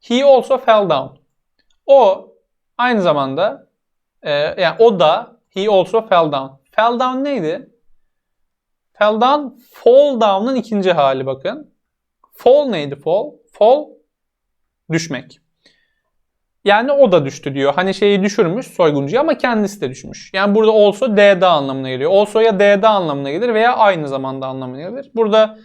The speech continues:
e, D da olarak yorumlayabiliriz. Hani o da düştü şeklinde.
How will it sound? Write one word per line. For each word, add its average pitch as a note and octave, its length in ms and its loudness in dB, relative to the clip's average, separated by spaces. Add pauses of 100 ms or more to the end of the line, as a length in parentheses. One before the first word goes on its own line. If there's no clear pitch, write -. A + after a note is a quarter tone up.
(400)
e, D#3 60 -6 (440)
D G#3+ 280 2
da D3+ 280 2
olarak G3 340 -2
yorumlayabiliriz. F#3 720 -2
Hani D#3+ 120 -10
o D#3 200 2
da F#3+ 140 2
düştü - 420 -12
şeklinde. C#3+ 420 -16